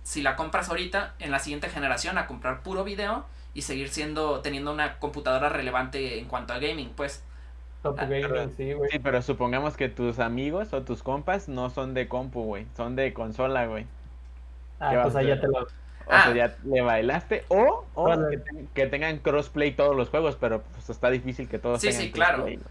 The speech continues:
Speaker 1: Pero yo, yo
Speaker 2: Eh,
Speaker 1: lo
Speaker 2: Xbox.
Speaker 1: digo
Speaker 2: Ajá.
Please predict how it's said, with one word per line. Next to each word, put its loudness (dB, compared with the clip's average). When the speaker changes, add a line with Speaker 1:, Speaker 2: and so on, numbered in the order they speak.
Speaker 1:
Pero 4
yo, 2
yo 6
Speaker 2:
Eh, 6
Speaker 1:
lo 8
Speaker 2:
Xbox. 6
Speaker 1:
digo -2
Speaker 2:
Ajá. 0